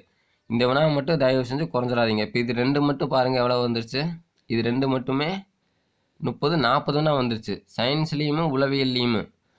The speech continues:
ஆவரேஜா எல்லாராலையும் எடுக்கக்கூடிய மார்க் இது. இதுலயே நாற்பது வினா வந்துருச்சு. மிச்சம் இருக்கிற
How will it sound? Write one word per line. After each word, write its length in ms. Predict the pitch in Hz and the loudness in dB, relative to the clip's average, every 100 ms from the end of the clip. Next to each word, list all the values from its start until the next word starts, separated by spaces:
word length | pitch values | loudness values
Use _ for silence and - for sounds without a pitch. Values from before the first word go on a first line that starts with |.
| _ - | _ -4
ஆவரேஜா 460 | 104 131 135 135 143 | 0 2 2 0 0
எல்லாராலையும் 540 | 120 120 123 127 139 127 | 2 2 2 2 0 -2
எடுக்கக்கூடிய 420 | 123 117 123 113 | -4 -6 -4 0
மார்க் 240 | 113 117 120 | 0 -2 -2
இது. 240 | 104 127 160 165 - | -4 -2 -4 -4 -6
இதுலயே 340 | 113 123 147 | -4 -2 0
நாற்பது 380 | 131 117 120 123 | 2 0 0 0
வினா 140 | 127 123 | 0 2
வந்துருச்சு. 400 | 110 104 - - _ _ _ _ _ 117 | 0 -2 -8 -18 _ _ _ _ _ -4
மிச்சம் 260 | 131 165 | -2 0
இருக்கிற 240 | 165 160 | 0 2